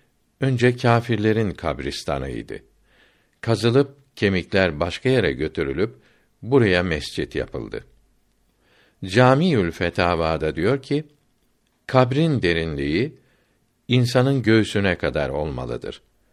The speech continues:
Adam boyunca olması daha iyidir. Kabir, su girmemesi, koku çıkmaması ve hayvanların açmaması için derin olmalıdır. Uzunluğu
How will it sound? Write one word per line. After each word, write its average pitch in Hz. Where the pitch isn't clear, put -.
Adam 123
boyunca 90
olması 104
daha 76
iyidir. 57
Kabir, 139
su 143
girmemesi, 80
koku 117
çıkmaması 82
ve 104
hayvanların 117
açmaması 101
için 127
derin 113
olmalıdır. 65
Uzunluğu 107